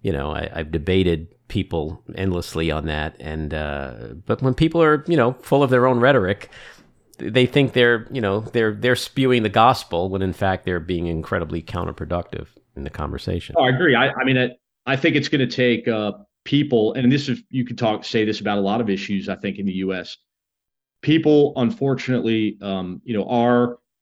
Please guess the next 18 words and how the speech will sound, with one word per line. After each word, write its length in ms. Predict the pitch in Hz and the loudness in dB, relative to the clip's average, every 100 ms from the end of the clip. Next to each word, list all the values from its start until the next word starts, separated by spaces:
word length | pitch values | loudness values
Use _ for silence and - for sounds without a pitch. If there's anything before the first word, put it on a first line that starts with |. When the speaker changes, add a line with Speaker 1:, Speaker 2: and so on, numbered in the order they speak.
| _ - | _ -2
Speaker 2:
politicians 800 | 127 135 123 123 123 156 156 131 | 0 0 0 0 0 -2 -4 -2
are 140 | 107 | 0
not 380 | 107 110 110 - | 0 -2 -6 -6
facilitating 880 | 117 - 123 113 101 104 101 98 92 | -8 -2 0 0 -2 -4 -2 -2 -4
constructive 640 | 107 98 - 104 - 101 | -6 -6 -4 -6 -6 -8
conversations 920 | - 104 95 92 - 92 90 90 87 - | -8 -8 -6 -8 -6 -6 -8 -14 -18 -16
between, 800 | 98 - 101 98 92 90 85 _ _ _ _ _ _ | -16 -8 -4 -2 -2 -8 -12 _ _ _ _ _ _
you 80 | 104 | -4
know, 260 | 95 85 82 _ _ _ _ - | -2 -2 -8 _ _ _ _ -2
whether 400 | 107 101 - - - | 0 0 -4 -12 -8
in 120 | 110 | -2
this 180 | 117 120 _ - | -2 -2 _ -8
particular 420 | 123 120 110 104 | -4 -2 0 0
instance, 460 | 104 101 110 104 - | -2 -2 -4 -4 -6
we're 60 | |
talking 300 | 104 107 104 | -4 -2 -2
about 360 | 104 104 101 - _ _ _ | 0 0 -2 -8 _ _ _
communities 840 | - 110 117 120 117 113 117 113 | -2 2 4 4 4 2 0 -4